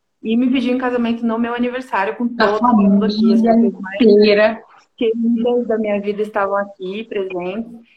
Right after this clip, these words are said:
Speaker 1: E ele pensou e fez tudo isso, assim, sozinho. E isso é uma, é um reflexo do passo,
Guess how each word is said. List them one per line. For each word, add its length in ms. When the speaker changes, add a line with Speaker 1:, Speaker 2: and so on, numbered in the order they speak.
Speaker 1:
E 80
ele 200
pensou 520
e 160
fez 220
tudo 200
isso, 160
assim, 640
sozinho. 800
E 420
isso 180
é 60
uma, 180
é 160
um 260
reflexo 640
do 100
passo, 460